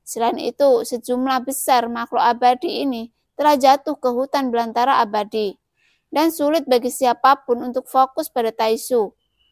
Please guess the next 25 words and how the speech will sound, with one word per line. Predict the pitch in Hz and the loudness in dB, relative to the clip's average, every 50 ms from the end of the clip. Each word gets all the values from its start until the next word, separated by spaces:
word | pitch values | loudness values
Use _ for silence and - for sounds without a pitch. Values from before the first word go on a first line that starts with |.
| _ _ | _ _
agar | - 233 226 - 233 214 - | -12 -8 -4 -2 -2 -2 0
tidak | 226 220 233 - | -2 0 0 -2
memancing | - 233 233 226 220 226 226 214 226 226 | -2 -4 -6 -6 -6 -6 -8 -8 -10 -10
kemarahan | 214 - 214 220 220 220 214 220 220 226 226 | -10 -8 -8 -6 -4 -2 -2 -2 -2 -4 -4
publik | - 220 214 - - - 269 262 247 _ _ _ _ _ _ _ | -4 -6 -6 -4 0 0 2 2 0 _ _ _ _ _ _ _
dan | - 233 233 | -6 -6 -4
menyebabkan | 233 233 233 233 233 226 269 302 - - 240 233 226 | -4 -4 -4 -6 -4 -2 -2 -2 -2 -2 -6 -8 -6
dunia | 233 233 226 226 220 | -6 -6 -4 -4 -6
nyata | 226 226 226 226 220 - 233 226 226 226 | -6 -6 -8 -8 -4 -2 0 0 0 0
Xuan | 220 - - 226 226 226 233 247 262 277 - | -2 -4 -4 -2 -2 -2 -2 -2 -6 -6 -2
Yin | 233 226 226 233 254 - _ _ _ _ _ _ - | 0 0 0 0 -2 -10 _ _ _ _ _ _ -12
untuk | 240 233 226 269 226 220 | -6 -2 -2 -2 0 0
berperang | 240 233 233 - 240 247 285 294 294 269 | -2 -2 -2 -2 0 2 2 2 2 0
melawan | 247 233 226 220 233 262 277 277 269 330 262 | -2 0 2 4 4 4 2 0 -2 -4 -6
mereka. | 240 240 226 214 202 - - 214 208 196 202 214 _ _ _ _ _ _ _ _ _ _ _ _ _ _ _ _ _ _ _ _ _ _ _ _ _ _ _ _ _ _ _ _ _ _ | -6 -4 -2 -4 -4 -2 0 0 0 -2 -2 -8 _ _ _ _ _ _ _ _ _ _ _ _ _ _ _ _ _ _ _ _ _ _ _ _ _ _ _ _ _ _ _ _ _ _
Saat | - - 330 311 302 294 - | -4 2 4 4 4 4 2
ini, | - 311 339 370 370 359 339 302 | -4 -2 0 0 0 0 0 0
tampaknya | - 311 302 302 311 269 302 359 359 | 0 0 0 -2 -2 -2 -2 -2 0
mereka | 349 311 294 285 285 285 339 349 | 0 0 0 0 0 0 0 -2
sangat | - - 294 285 277 277 277 | 0 -2 -2 -2 -4 -4 -4
mungkin | 269 285 294 302 - 349 330 294 | -4 -4 -4 -4 -2 -2 -2 -2
berpikir | 262 247 - - 247 240 - - 302 | -4 -4 -6 -4 -6 -4 -2 -4 -4
dengan | 294 311 262 247 240 | -4 -4 -6 -8 -6
cara | 240 247 240 240 - | -2 -2 0 0 0
ini, | 240 262 269 277 285 269 240 226 - | -2 -2 -2 -2 -2 -2 -4 -8 -12